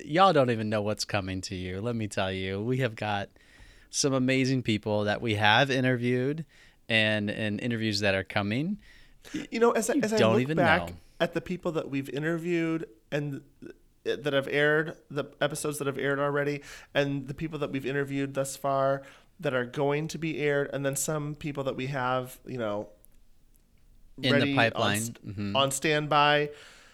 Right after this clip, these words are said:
Speaker 2: I'm amazed. We have some great people in our lives.
Speaker 1: And just they're, eh,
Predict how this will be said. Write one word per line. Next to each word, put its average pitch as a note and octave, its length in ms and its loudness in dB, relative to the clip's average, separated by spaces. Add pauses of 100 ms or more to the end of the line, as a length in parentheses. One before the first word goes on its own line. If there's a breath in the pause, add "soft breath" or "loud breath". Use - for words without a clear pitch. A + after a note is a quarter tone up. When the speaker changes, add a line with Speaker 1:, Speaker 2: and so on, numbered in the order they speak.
(500 loud breath)
Speaker 2:
I'm D4+ 200 -2 (180)
amazed. G#3+ 320 0
We A3 220 -6
have A#4+ 200 -10
some F#3 220 -4
great C#3+ 560 -6
people G#3 420 -8
in E3 80 -6
our C3 140 -4
lives. C3+ 680 -8 (100)
Speaker 1:
And E3 160 -4
just - 260 0
they're, D3+ 220 2 (100)
eh, - 120 -4